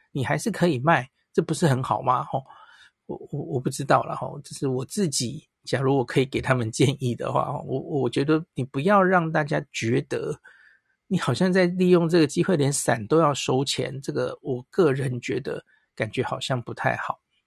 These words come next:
那另外有个朋友也有留言说，他有看到 Google 评价说这间旅馆，吼，他，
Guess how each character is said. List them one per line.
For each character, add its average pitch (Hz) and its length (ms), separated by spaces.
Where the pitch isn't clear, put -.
那 208 120
另 254 120
外 262 120
有 151 80
个 143 100
朋 131 240
友 131 180
也 123 80
有 120 140
留 123 240
言 127 260
说， 135 200
他 160 160
有 127 80
看 - 180
到 156 100
Google 165 420
评 120 260
价 135 240
说 131 320
这 165 120
间 151 240
旅 127 160
馆， - 200
吼， - 160
他， 135 420